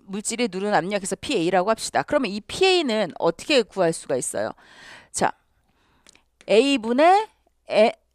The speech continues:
F가 되겠고, 단면적당 힘이니까 이거는 이 탱크의 단면적이 되겠죠. 그 다음에 이거의 질량과 그 다음에 중력 가속도 G가 되겠죠.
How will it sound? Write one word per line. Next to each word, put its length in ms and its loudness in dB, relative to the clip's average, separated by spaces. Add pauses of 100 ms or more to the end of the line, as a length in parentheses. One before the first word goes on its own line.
(120)
F가 400 4
되겠고, 600 0
단면적당 720 -2
힘이니까 680 0
이거는 480 -2
이 360 -4
탱크의 840 4 (360)
단면적이 520 2
되겠죠. 480 0 (280)
그 100 -2
다음에 460 6 (320)
이거의 760 8
질량과 1000 4
그 120 -12
다음에 540 2 (160)
중력 440 -6
가속도 560 -2 (1700)
G가 340 4
되겠죠. 460 -2